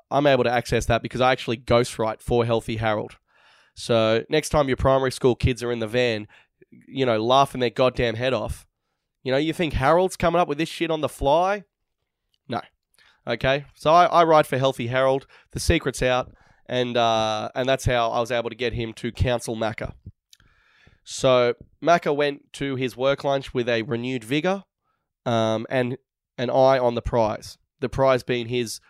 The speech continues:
sobriety. Anyway, so he walks into th-, to this work lunch at twelve.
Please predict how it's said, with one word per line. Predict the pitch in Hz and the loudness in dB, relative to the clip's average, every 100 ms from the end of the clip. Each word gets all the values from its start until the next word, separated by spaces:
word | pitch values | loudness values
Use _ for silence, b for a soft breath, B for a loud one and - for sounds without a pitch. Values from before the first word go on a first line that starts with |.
| b | b
sobriety. | - 143 120 117 104 113 - - _ B B B _ - _ _ _ _ _ _ _ _ _ - | -4 0 2 2 0 -6 -14 -20 _ B B B _ -20 _ _ _ _ _ _ _ _ _ -4
Anyway, | 147 123 107 | -2 0 -2
so | - 156 | -2 0
he | |
walks | 165 220 - | 4 4 4
into | - - | 0 -4
th-, | 131 - | -8 -10
to | - | -8
this | 135 127 | -6 -2
work | 135 127 | -2 0
lunch | 131 117 | -2 -6
at | 117 | -8
twelve. | - 151 156 156 | -2 4 6 4